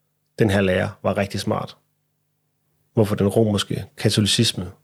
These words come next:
synes, det var rigtig smart i forhold til kirkegængere.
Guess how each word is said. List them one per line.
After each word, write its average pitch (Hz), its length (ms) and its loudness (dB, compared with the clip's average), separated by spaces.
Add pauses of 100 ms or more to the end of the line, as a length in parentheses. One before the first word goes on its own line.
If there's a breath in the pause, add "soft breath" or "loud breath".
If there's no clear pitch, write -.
(180)
synes, - 240 0
det - 120 -4
var - 240 -8 (640)
rigtig - 240 0
smart - 240 -4
i 107 40 -8
forhold 107 240 0
til - 120 -6
kirkegængere. - 600 -4